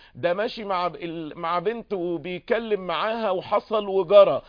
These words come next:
ده في مصيبة سودا، الولد سقط، الولد طلع بيضحك علينا،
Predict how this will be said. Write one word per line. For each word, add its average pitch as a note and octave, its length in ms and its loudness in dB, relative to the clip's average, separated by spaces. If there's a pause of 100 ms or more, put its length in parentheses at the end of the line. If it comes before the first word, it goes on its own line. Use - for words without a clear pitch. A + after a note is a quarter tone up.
(160)
ده F#3 520 4
في G#3+ 320 -14
مصيبة A3+ 360 -4
سودا، G#3+ 260 0
الولد G3+ 320 -2
سقط، F#3+ 460 -4
الولد G#3+ 340 -2
طلع A3+ 320 2
بيضحك G#3 520 -2
علينا، F#3+ 640 2